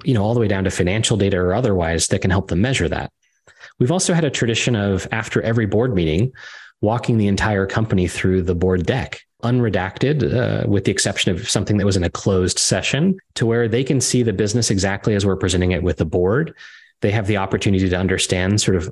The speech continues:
uh, what, how our board is thinking about the business, the questions they're asking, the concerns they have, so that we can hit them head on. 'Cause at the end of the day, if people don't know what needs to be solved, they,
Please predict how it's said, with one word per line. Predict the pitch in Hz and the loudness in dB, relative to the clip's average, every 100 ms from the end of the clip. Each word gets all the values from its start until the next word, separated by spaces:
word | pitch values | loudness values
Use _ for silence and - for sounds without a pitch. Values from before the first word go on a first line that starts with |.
| - | -4
uh, | 123 | 0
what, | 117 - | 0 0
how | - 95 | -2 0
our | 95 | 0
board | 90 98 92 | 0 0 0
is | - | 0
thinking | 101 123 107 | 0 0 0
about | 120 113 | 0 -2
the | 110 | 0
business, | 120 131 143 | 0 2 0
the | - | -2
questions | 120 95 - 120 104 | -2 -2 0 0 2
they're | 95 | 0
asking, | 92 101 - 127 120 | 0 -2 0 0 0
the | 95 | 0
concerns | 95 - 101 104 104 | -2 0 0 2 2
they | 113 | 0
have, | 113 113 151 135 _ | 0 0 -2 -4 _
so | - 117 | -2 -2
that | - | 0
we | 123 | 0
can | 107 101 90 85 | 2 2 2 0
hit | 110 104 120 | 0 0 2
them | 104 | 0
head | 82 92 | 0 0
on. | 92 101 76 73 - _ _ _ _ - | 0 0 -2 -4 -6 _ _ _ _ -6
'Cause | - 117 - - | -2 -2 -2 -2
at | 135 | -2
the | 151 | 0
end | 151 | 0
of | 98 | 0
the | |
day, | 104 113 | 0 0
if | 85 - | -2 -2
people | 123 - | -2 0
don't | 90 104 - | 0 0 0
know | 107 92 | 0 2
what | 90 95 | 0 2
needs | 98 - | 0 0
to | - | -2
be | 87 | -2
solved, | - 120 78 82 - - | 0 0 0 -2 -6 -2
they, | 90 87 | 0 -2